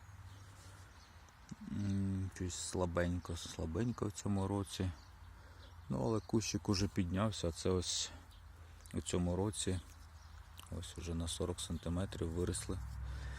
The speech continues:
пагінці. А по серцю велетня зовсім-зовсім кущик захляв,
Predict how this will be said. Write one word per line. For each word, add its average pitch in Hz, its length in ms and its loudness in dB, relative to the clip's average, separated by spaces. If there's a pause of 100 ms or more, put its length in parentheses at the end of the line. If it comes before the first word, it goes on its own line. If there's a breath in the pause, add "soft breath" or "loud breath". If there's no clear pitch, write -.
(360 loud breath)
пагінці. 127 680 12 (3000 loud breath)
А 101 140 6 (480)
по 107 1080 12
серцю 104 840 10
велетня 98 680 10
зовсім-зовсім 101 1200 8 (480)
кущик 117 440 2
захляв, 117 640 4